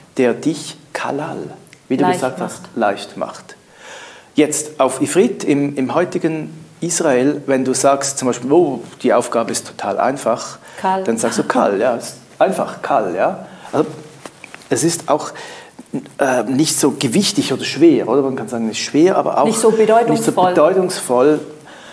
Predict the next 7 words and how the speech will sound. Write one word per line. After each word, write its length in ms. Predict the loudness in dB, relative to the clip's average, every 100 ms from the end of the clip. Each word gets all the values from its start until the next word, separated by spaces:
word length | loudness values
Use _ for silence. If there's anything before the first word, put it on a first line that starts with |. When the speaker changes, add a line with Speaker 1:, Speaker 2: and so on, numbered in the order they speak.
| -10
Speaker 1:
Das 180 | -6 -2
heißt, 300 | -2 -2 -4 2
wer 360 | 2 4 0 -2 -14 -20 -18 -4
Speaker 2:
Nicht 160 | -2
so 80 | 0
Speaker 1:
die 60 | 0
Speaker 2:
kostbar. 720 | 2 0 -2 0 0 0 -8